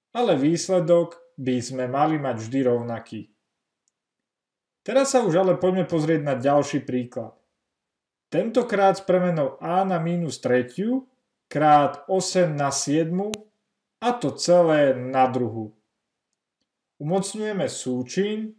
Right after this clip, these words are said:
takže opäť umocníme každý činiteľ zvlášť. A na mínus tretiu a to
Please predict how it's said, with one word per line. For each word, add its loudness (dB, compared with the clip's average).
takže 2
opäť 2
umocníme -4
každý 0
činiteľ -4
zvlášť. -4
A 0
na -2
mínus -4
tretiu -4
a -2
to 2